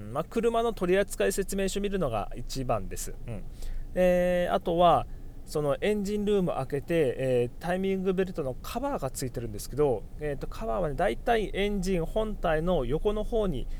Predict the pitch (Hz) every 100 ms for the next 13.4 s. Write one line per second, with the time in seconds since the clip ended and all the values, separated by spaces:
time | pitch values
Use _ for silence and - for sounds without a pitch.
0 | - - - 139 131 123 123 - 143 143
1 | 143 147 139 151 135 131 143 127 135 110
2 | 123 110 110 165 120 - - - - 127
3 | 127 117 117 113 110 110 110 - 190 185
4 | - - - - - - - - 247 277
5 | 226 143 117 120 113 110 - - - 123
6 | 107 - - - - - 247 196 135 147
7 | 160 160 143 135 147 - 160 196 196 -
8 | 214 202 180 160 175 202 160 113 - 208
9 | 214 143 - 185 160 139 123 - 139 117
10 | - 190 170 123 131 123 117 120 151 180
11 | 185 180 185 175 170 175 170 165 156 151
12 | 147 - 156 151 147 185 180 156 131 117
13 | 143 131 120